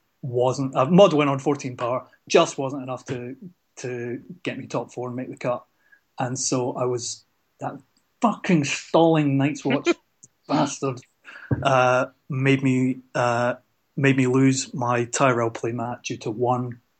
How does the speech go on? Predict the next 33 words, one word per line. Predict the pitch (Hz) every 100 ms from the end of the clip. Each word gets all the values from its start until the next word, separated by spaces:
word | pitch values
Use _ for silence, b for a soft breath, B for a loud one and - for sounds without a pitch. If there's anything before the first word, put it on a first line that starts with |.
| _ -
bloody | 110 117 120
power. | 117 110 110 - _ B B B
So | - 147 147 151
I, | 185 202 214
I |
forgave | 208 160 139
him. | 139 135 - _
Don't | 135
worry. | 135 139 135 -
I | 139
just | - - _ -
took | 170 - -
a |
couple | 147 - - 143
of | 127
hours | 127 120
before | 127 120
I |
could | - -
forgive | 120 123
him. | 117 _ B B B B
<laughs> | - - - - - _ _ -
So | - - 127
it | 131
was | 139 147 -
two | - - 208
win-, | 147 139 147 180
uh, | 175
two | - 226
wins, | 151 147
a |
mod | 131 131 127
win, | 131 131